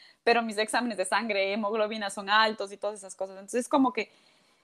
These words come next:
el desarrollo del deporte va tomando tiempo y, pues, psicólogos deportivos, médicos deportivos, muy pocos en el país. Y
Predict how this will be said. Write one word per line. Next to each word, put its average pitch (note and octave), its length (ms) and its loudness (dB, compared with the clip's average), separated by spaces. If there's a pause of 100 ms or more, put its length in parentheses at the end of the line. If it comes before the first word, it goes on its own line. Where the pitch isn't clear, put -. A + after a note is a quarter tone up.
(120)
el B3 180 8
desarrollo D4 380 8
del B3+ 140 6
deporte D#4+ 440 4
va C4+ 100 4
tomando C#4 340 2
tiempo D#4+ 340 2
y, A#3 280 0
pues, G#3+ 180 2
psicólogos D4 560 4
deportivos, B3+ 560 0
médicos B3 380 -2
deportivos, A#3+ 500 -4
muy A#3 160 0
pocos C#4 380 4
en G#3+ 100 -6
el F#3+ 120 -4
país. A#3 500 6 (720)
Y A#3+ 600 0